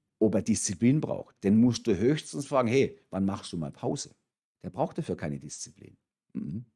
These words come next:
Weil es für ihn eine Routine ist, weil es zu seinem Lifestyle gehört.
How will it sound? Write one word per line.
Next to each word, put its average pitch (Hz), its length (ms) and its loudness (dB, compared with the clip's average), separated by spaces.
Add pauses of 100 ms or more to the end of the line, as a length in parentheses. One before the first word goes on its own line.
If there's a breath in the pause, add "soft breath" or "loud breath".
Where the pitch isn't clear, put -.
(800)
Weil - 80 -8
es - 120 -6
für 101 60 -2
ihn 101 60 0
eine 107 80 0
Routine 135 420 -2
ist, 71 200 -10
weil 78 80 -8
es - 100 -12
zu - 60 -14
seinem 90 180 -6
Lifestyle 104 520 -6
gehört. - 340 -20